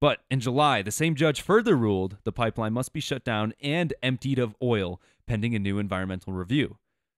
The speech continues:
Although the temporary shutdown order was overturned by a U S appeals court on August fifth, thank God,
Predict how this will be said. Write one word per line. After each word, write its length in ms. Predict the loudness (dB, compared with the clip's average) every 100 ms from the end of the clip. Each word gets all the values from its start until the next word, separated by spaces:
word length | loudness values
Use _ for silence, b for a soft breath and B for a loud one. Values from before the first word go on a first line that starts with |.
| _
Although 220 | -4 0 0
the 100 | 0
temporary 420 | -2 0 0 2
shutdown 400 | 2 0 2 0
order 240 | 0 0
was 180 | 0 0
overturned 500 | 0 -2 -4 -4 0
by 140 | 0
a 40 | 0
U 260 | 0 -2
S 120 | -2 -6
appeals 360 | -2 0 0
court 280 | 0 -2 -2
on 120 | -4
August 280 | -6 -6 -8
fifth, 340 | -6 -6 -8 _ _ _ -8
thank 200 | -8 -6
God, 360 | -4 -2 -4